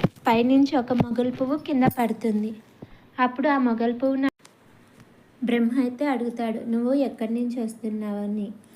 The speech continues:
అప్పుడు ఆ మొగలి పువ్వు, "నేను పరమశివుడి తలపై నుంచి వస్తున్నాను" అని. "ఎప్పటి నుంచి వస్తున్నావు? ఇంకా ఎంత దూరం ఉంది ఆ-, అది?" అంటే అప్పుడు చెప్తుంది,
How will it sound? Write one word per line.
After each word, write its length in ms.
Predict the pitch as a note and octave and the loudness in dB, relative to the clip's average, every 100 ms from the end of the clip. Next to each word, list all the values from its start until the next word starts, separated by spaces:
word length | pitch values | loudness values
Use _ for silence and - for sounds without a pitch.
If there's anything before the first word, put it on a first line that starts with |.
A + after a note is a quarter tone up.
| - - | -20 -8
అప్పుడు 260 | A#3 B3+ A#3 | -6 -2 -2
ఆ 80 | |
మొగలి 400 | A3+ A3+ G#3 A#3+ | 0 0 -2 -4
పువ్వు, 460 | B3+ C#4+ C4 B3 B3 - - - | -2 -2 0 -2 -2 -6 -18 -2
"నేను 260 | A#3+ B3+ B3+ | 2 2 0
పరమశివుడి 840 | A3+ G#3+ A#3 B3+ - C#4+ C4+ B3+ | -2 -2 -2 -4 -2 0 2 0
తలపై 500 | C4+ A#3 A3 A3 B3+ | -2 -4 -4 -2 -2
నుంచి 540 | B3+ B3 A#3 - D#4 D4+ | 0 0 0 -2 -4 0
వస్తున్నాను" 720 | A3+ A3+ B3 A#3+ A#3+ A3 G#3+ | -2 -2 -2 -2 0 -2 -2
అని. 260 | G#3+ G3+ A3+ - - _ - | -2 -4 -6 -12 -20 _ -4
"ఎప్పటి 300 | A#3 A#3 C4 | -2 -2 0
నుంచి 300 | C#4 D4 D4 | 2 2 0
వస్తున్నావు? 1040 | B3 A#3+ B3+ A#3 A#3 A3+ A#3 C4+ C4+ A3+ C#4 - A#3+ | -4 -4 -2 0 0 -2 -4 -2 -2 -2 -8 -10 -4
ఇంకా 200 | B3 C4+ | 0 0
ఎంత 320 | B3+ A3 A#3+ | 0 0 -2
దూరం 380 | A#3 C4+ C4 A#3+ | -2 -2 -2 -2
ఉంది 440 | A3+ A3+ A#3+ B3 | 0 0 0 -2
ఆ-, 280 | A3+ A3 A#3 - - - _ - | -4 -6 -8 -12 -20 -20 _ -8
అది?" 340 | A#3+ A3+ A3+ | -4 -2 -2
అంటే 520 | A#3 A3+ G#3+ C#4 F4+ G4 - - - | 0 -2 -2 -2 -4 -6 -16 -20 -8
అప్పుడు 220 | B3 A#3+ A#3+ | -6 -2 -2
చెప్తుంది, 460 | A#3 B3 A#3+ A3+ | -2 -4 -2 -4